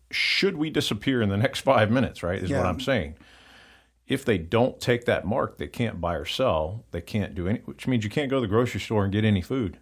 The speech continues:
Speaker 1: <laughs> right?
Speaker 2: Well, right
Speaker 1: You
Speaker 2: now, think of it. We're supposed to pay income tax in the
Speaker 1: Yeah.
Speaker 2: United States.
Speaker 1: Yeah.
Speaker 2: Okay. Does everybody do that?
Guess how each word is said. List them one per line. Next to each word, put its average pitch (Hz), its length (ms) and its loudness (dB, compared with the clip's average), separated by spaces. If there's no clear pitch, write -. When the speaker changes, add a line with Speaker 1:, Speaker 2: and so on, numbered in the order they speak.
Speaker 1:
<laughs> - 120 -20
right? 127 380 -4
Speaker 2:
Well, 190 200 10
right 214 320 8
Speaker 1:
You 175 60 0
Speaker 2:
now, 131 520 4
think 151 240 2
of 117 100 -6
it. 117 180 -12
We're 175 160 4
supposed 165 440 4
to 156 80 0
pay 135 380 0
income 139 680 -4
tax - 640 -8
in 135 100 -4
the 131 40 0
Speaker 1:
Yeah. 127 100 0
Speaker 2:
United 117 320 -4
States. - 240 -8
Speaker 1:
Yeah. 82 160 0
Speaker 2:
Okay. 120 280 -8
Does 151 260 6
everybody 151 600 -4
do 202 180 -4
that? 214 340 -10